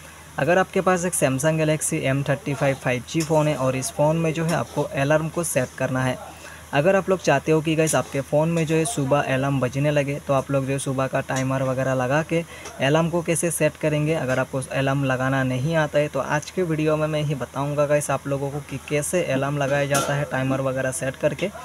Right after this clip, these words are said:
इसलिए video को last तक देखिए। और अगर video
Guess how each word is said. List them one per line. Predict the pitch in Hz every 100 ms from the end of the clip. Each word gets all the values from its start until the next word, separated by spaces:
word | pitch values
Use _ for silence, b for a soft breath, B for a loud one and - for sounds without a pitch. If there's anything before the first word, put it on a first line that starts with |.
| B B B B 160
इसलिए | 147 196
video | 180 147 160
को | 160 170
last | 135 143 -
तक | 160 147
देखिए। | 156 170 165
और | 131 127
अगर | 127 127
video | 131 127